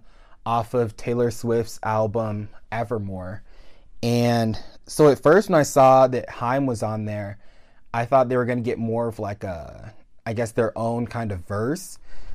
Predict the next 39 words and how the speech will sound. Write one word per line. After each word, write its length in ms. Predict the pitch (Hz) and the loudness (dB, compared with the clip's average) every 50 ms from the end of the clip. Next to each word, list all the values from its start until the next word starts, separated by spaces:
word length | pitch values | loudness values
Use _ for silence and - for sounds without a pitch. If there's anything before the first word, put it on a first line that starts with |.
| - - | 8 10
but 140 | - 131 113 | 10 10 10
it 40 | 101 | 8
looks 260 | 110 123 135 143 - | 8 8 6 8 10
like 180 | 160 147 139 - | 8 8 8 8
they 80 | 139 | 6
were 100 | 127 120 | 6 8
more 240 | 120 117 117 120 120 | 6 6 6 6 6
so 220 | 120 - - 117 117 | 4 4 4 4 4
just 140 | 110 - 127 | 4 2 2
on 140 | 117 117 110 | 2 2 2
the 60 | 107 | 0
background, 680 | 95 - 107 104 107 107 - - 123 120 120 120 120 - - - - - - - - - - - - | 0 2 2 2 2 2 0 0 0 2 2 2 4 6 6 6 6 6 4 4 4 6 6 6 6
excuse 280 | - - 131 135 120 | 6 6 6 6 6
me, 60 | 117 | 6
the 80 | 110 107 | 4 2
background 580 | 95 - 113 113 113 - - 135 131 131 135 120 | 0 0 0 0 0 2 0 0 0 0 0 2
vocals, 500 | 139 131 135 131 151 143 147 143 - - - - - - - - | 2 2 2 2 2 2 2 2 -2 -10 -18 -20 -20 -18 -10 0
which 160 | - 165 185 | 0 6 8
I'm 160 | 190 165 143 | 8 8 8
cool 320 | - - - 135 135 135 127 | 6 4 6 8 8 8 8
with. 400 | 113 104 101 104 107 - - - - - - | 6 6 4 2 0 -4 -8 -14 -14 -10 0
Um, 460 | - 117 117 113 110 104 92 85 95 101 - - - - | 4 6 6 6 6 4 2 -2 -6 -8 -10 -14 -4 2
I 80 | - 131 | 4 6
think 80 | 147 156 | 8 8
it 40 | |
was 100 | 147 139 | 6 6
just 200 | - 131 117 - | 4 2 2 0
cool. 320 | - - 135 127 120 120 120 | 2 4 4 6 6 6 6
I 140 | - 120 117 | 4 4 2
think 240 | - 135 131 - | 2 0 2 2
it's 240 | 131 120 - - - - - - - - - - - | 2 2 2 -2 -8 -14 -12 -12 -12 -10 -10 -2 2
awesome 560 | 110 113 123 127 - - 139 127 127 123 - | 6 6 6 6 4 2 0 2 2 0 -2
hearing 420 | - - - 127 123 117 120 120 | -6 -4 -2 0 0 0 0 -2
Haim 420 | 113 - - 117 113 113 117 117 117 | -4 -6 -6 -6 -4 -4 -6 -6 -6
and 120 | 117 110 110 | -8 -8 -6
Taylor 300 | - 127 117 117 117 107 | -6 -4 -4 -4 -4 -6
Swift, 420 | - - 120 117 113 110 107 - | -6 -6 -6 -4 -4 -4 -6 -6
you 80 | 117 117 | -8 -6
know, 320 | 110 104 98 98 92 - | -6 -6 -6 -8 -10 -14